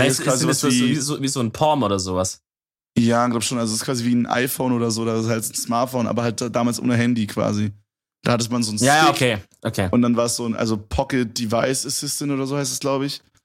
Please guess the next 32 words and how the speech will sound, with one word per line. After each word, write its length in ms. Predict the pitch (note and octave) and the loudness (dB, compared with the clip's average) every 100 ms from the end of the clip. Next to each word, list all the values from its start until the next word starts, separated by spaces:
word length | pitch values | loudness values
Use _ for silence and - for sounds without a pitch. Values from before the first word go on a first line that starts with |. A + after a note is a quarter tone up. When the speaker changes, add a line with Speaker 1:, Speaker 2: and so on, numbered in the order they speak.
| _ _ _ _ _ _ - | _ _ _ _ _ _ 0
Speaker 2:
Ähm, 840 | G#2+ A2+ A2 A2 A2 G#2+ G#2+ G#2+ _ _ _ _ _ | 2 4 4 4 4 2 0 -6 _ _ _ _ _
keine 200 | - G#2+ | 0 2
Ahnung. 140 | G#2 | 2
Speaker 1:
Ja, 60 | G#2+ | 0
okay, 180 | A2 G#2 | 0 0
doch. 200 | G2+ G2+ | -2 -4
Sowas 260 | - A2 G#2+ | -6 -4 -2
kenn 160 | B2+ A2 | -2 0
ich. 100 | G2+ | 2
Speaker 2:
Ja? 260 | A#2+ D3 C#3+ | 2 0 -2
Speaker 1:
Die 60 | |
hießen 140 | B2 B2+ | 0 0
auch 80 | |
viel, 180 | B2 C3+ | -2 -4
die 100 | B2+ | 0
hieß 240 | B2 B2 - | 0 0 -4
es 80 | B2 | -6
die 100 | B2 | -4
Palm 360 | - B2 B2+ | 0 0 2
oder 140 | G2 F#2+ | 0 -2
Palm, 300 | - A2+ G#2+ | 0 0 2
Speaker 2:
Boah, 160 | A2+ | 2
Speaker 1:
Dinger, 120 | F#2+ | 2
Speaker 2:
Digga, 20 | - | 2
ich 60 | |
Speaker 1:
waren 20 | A#2 | 2
Speaker 2:
hab 60 | |
Speaker 1:
doch 60 | A#2+ | 0
Speaker 2:
mich 80 | A2+ | 2
Speaker 1:
die 60 | |
Speaker 2:
gefühlt, 240 | G#2+ B2 A#2+ | 2 2 2
Speaker 1:
ersten. 200 | G2+ | -2